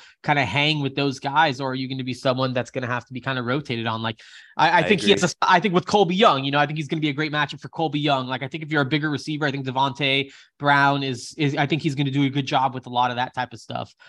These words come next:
Speaker 1: But, like, when there's someone, like, really, really speedy on the outside, how are you gonna respond to that? So, um, you know, I, I, I'm pretty, I, I, I wanna see Devontae Brown 'cause I hope, 'cause I think him being really, like, I'm not even gonna say really good. I think him just being re-, like,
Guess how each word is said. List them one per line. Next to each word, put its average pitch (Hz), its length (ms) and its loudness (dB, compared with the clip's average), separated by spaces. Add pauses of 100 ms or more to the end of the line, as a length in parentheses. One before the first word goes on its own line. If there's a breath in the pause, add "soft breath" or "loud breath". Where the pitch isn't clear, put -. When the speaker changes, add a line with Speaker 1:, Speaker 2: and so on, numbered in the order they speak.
(180 loud breath)
Speaker 1:
But, 135 200 2
like, 135 200 6
when 139 220 2
there's 135 220 2
someone, 135 280 -2
like, 131 180 -4
really, 139 240 0
really 170 220 0
speedy 214 400 -6
on 131 100 0
the 123 120 -2
outside, 120 340 -4
how 123 100 0
are 127 100 4
you 127 120 -2
gonna 131 120 -6
respond 127 360 -4
to - 80 -12
that? 143 240 2
So, 135 220 0 (280 loud breath)
um, 139 400 2
you 165 120 0
know, 175 80 4
I, 160 100 -2 (420)
I, 185 80 2
I'm 208 80 0
pretty, 170 460 0 (160)
I, 175 100 0
I, 175 360 2 (100)
I - 20 6
wanna 196 220 2
see 185 180 -8
Devontae 147 340 -4
Brown 143 200 2
'cause 147 100 -6
I 139 120 2
hope, 160 280 -2
'cause 165 100 -4
I 156 60 2
think - 160 -8
him 165 280 -4
being 147 480 -2
really, 143 340 -2
like, 139 200 -2 (220 loud breath)
I'm 214 100 4
not 131 100 4
even 123 80 0
gonna 117 100 -2
say 117 100 -2
really 120 240 -2
good. 120 140 -2
I 147 40 2
think 185 200 -8
him 190 100 2
just 170 180 -6
being 147 220 -8
re-, 156 220 0
like, 147 200 -4